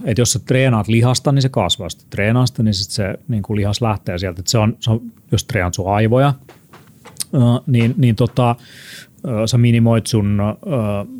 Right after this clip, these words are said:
siis käytännössä sä pidät itsesi virkeänä, niin ikääntyessä sulla on py-, vähempi riski altistuu neurodegeneratiivisiin sairauksiin. Ja itse asiassa isot lihakset on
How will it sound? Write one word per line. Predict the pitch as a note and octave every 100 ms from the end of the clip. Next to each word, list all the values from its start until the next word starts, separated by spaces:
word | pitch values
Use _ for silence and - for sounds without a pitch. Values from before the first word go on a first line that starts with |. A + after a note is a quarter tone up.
| A#3+ A3+
siis | C#3+ G#2
käytännössä | - F#2+ G2 G2 - - - _ _ _ - - - -
sä | - - -
pidät | A2 G2+
itsesi | G#2+ A2 F2+
virkeänä, | A2+ A2 A2 A2+ A2+
niin | G#2+ F#2+ G#2 F#3 - D3+ F#3+ F#3
ikääntyessä | C4 A2+ A2+ A2 A2+ A2 - B2 G#2+ - - _ _ -
sulla | - G2+
on |
py-, | F2+ C#3
vähempi | A2+ G#2+ G2
riski | G#2+ - A#2 - _ _ - -
altistuu | G#2+ G#2 - G#2+ G#2+
neurodegeneratiivisiin | A#2 A#2 G#2+ G2+ G#2 G#2 G#2+ - G#2+ A2
sairauksiin. | G2+ G#2+ G#2 A2 - B2 A#2 - - _
Ja | A2+
itse | A2+ C3
asiassa | A#2 F3
isot | B2 B2+
lihakset | B2 A#2+ A2+ G#2 - -
on | G2 F#2